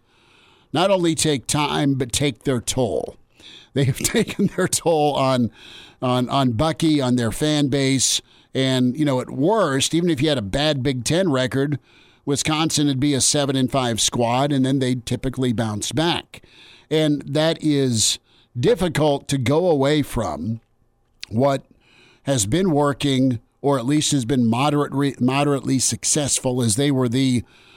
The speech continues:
West favorite despite new coaches, new system, and you're, you're aerating in Wisconsin versus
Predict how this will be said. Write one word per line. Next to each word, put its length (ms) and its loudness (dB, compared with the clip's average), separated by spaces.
West 380 -2
favorite 480 0
despite 560 0
new 140 -2
coaches, 640 0
new 160 0
system, 680 0
and 420 0
you're, 240 0
you're 240 -2
aerating 720 0
in 180 0
Wisconsin 800 0
versus 640 0